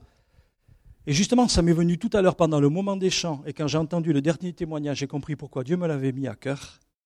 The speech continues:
La première des choses que Dieu a faites, Dieu a dit que la lumière chasse les ténèbres. Il y a eu séparation. Et c'est vrai, je, je, j'abonde dans le, la, la, la, le, le, comment dire, la décision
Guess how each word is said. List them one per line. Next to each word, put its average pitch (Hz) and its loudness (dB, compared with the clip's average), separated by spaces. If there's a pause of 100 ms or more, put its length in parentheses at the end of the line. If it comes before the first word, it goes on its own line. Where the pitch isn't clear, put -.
(800)
La 120 -14
première 190 -2
des 180 2
choses 175 2
que - -6
Dieu 135 0
a 123 2
faites, - -10 (100)
Dieu 139 0
a 131 2
dit 139 -6 (460)
que - -12
la 127 2
lumière 139 -2 (680)
chasse - -12
les 131 -12
ténèbres. 98 -20 (920)
Il - -12
y 127 -6
a - -4
eu 131 -4
séparation. - -10 (1160)
Et 196 6
c'est 233 8
vrai, 247 8
je, 202 6
je, 139 -4
j'abonde 180 4
dans 160 2
le, 151 8 (400)
la, 131 2
la, 123 0
la, 127 -6
le, 127 -12 (280)
le, 131 -6
comment 127 -12
dire, 117 -14
la 135 -4
décision 175 6